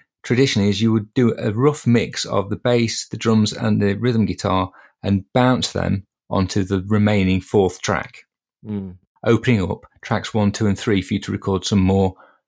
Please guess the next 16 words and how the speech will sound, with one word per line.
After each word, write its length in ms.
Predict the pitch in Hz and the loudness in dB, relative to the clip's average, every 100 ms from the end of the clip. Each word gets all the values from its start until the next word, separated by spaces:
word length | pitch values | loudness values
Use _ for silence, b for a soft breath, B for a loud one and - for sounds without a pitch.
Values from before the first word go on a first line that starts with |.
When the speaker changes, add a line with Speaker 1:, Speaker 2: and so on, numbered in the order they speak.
| _ _ | _ _
Speaker 1:
faffing 500 | - - - - 87 | -10 -6 -4 -2 0
about. 500 | 110 143 87 - - - B B | 2 2 0 -4 -14 -20 B B
Speaker 2:
Mm. 340 | 110 104 87 87 | -6 -4 -4 -8
But 100 | 101 | -2
there's 160 | 143 | 0
a 40 | 135 | -2
compromise 760 | - 156 143 131 117 110 107 | -2 -2 0 -2 0 -2 -4
there, 200 | 98 92 | -4 -6
though, 140 | 95 107 | -4 -6
isn't 140 | 117 | -6
there? 120 | 95 | -8
Because 320 | 90 85 107 87 | -10 -10 -10 -8
you 60 | 101 | -6
lose 220 | 110 101 | -6 -8
quality. 560 | - 110 95 87 85 - - | -12 -12 -10 -12 -14 -18 -4
Speaker 1:
And 160 | 123 | -2